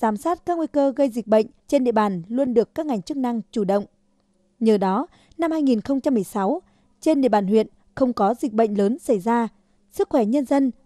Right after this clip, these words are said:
được đảm bảo. Việc thực hiện chính sách an sinh xã hội, chăm lo hỗ trợ người nghèo, đối tượng chính sách được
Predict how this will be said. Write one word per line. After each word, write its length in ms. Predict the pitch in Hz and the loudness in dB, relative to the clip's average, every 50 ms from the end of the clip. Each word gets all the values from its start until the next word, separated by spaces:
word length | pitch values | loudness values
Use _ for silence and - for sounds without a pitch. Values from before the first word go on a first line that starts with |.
| _ - | _ 2
được 200 | 226 233 - - | 2 2 4 2
đảm 140 | 226 202 190 | -2 -2 0
bảo. 300 | 202 202 185 165 254 - _ _ _ _ _ _ _ _ | 0 -2 -2 -4 -8 -12 _ _ _ _ _ _ _ _
Việc 220 | - 233 302 302 - | -4 -2 -2 -2 0
thực 80 | 302 | 0
hiện 140 | 302 269 214 | 0 0 0
chính 180 | - - 247 240 | 0 -2 -2 0
sách 320 | - 349 - - _ _ | 0 -2 -4 -4 _ _
an 160 | - 247 233 | -4 -4 -4
sinh 140 | 214 - 240 | -2 -4 -6
xã 120 | 208 - 302 | -4 -4 -2
hội, 280 | 302 302 254 196 - - _ _ _ _ _ _ _ _ | 2 2 2 2 0 -6 _ _ _ _ _ _ _ _
chăm 160 | - 277 254 247 | -2 -2 0 0
lo 160 | 240 247 240 | 0 0 0
hỗ 180 | 220 254 320 | 0 -2 -4
trợ 180 | 294 - 311 254 | -2 -2 -2 -2
người 220 | 233 240 233 226 | 0 -2 -2 -2
nghèo, 320 | 208 208 214 214 208 190 175 - _ _ _ _ _ | 0 -2 -2 -2 -2 -4 -6 -10 _ _ _ _ _
đối 160 | 220 220 233 | 0 2 2
tượng 200 | - 294 247 214 | 2 -2 -4 -4
chính 180 | - 233 214 214 | -4 -6 -6 -4
sách 200 | - 330 349 - _ _ _ _ _ | -4 -6 -6 -6 _ _ _ _ _
được 140 | 247 254 | 0 0